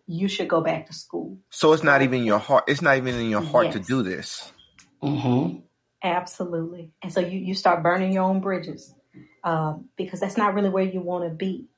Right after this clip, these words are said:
Speaker 1: you know, and it's amazing because our, the word tells us so many things that I think have practical application that we, we often don't look at it this way. But I love,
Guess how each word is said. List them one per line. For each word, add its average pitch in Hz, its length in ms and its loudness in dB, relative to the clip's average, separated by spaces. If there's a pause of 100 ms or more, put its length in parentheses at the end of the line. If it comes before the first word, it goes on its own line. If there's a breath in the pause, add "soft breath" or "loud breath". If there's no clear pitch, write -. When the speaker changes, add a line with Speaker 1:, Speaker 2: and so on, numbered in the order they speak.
Speaker 1:
you 175 140 -8
know, 165 160 0
and 170 120 0
it's 185 140 -8
amazing 226 500 -2
because 170 600 -4 (540)
our, 185 380 4 (800)
the 190 100 -2
word 233 580 2
tells 220 300 4
us 190 220 -4
so 220 120 6
many 196 280 2
things 180 220 2
that 185 100 4
I 185 80 4
think 190 200 -4
have 180 200 0
practical 202 440 4
application 180 600 4
that 170 80 4
we, 190 280 4 (360 loud breath)
we 202 140 4
often 185 420 4
don't 175 220 0
look 185 200 0
at 175 160 8
it - 140 0
this - 240 -6
way. 156 180 2
But 170 160 0
I 165 80 8
love, 190 560 6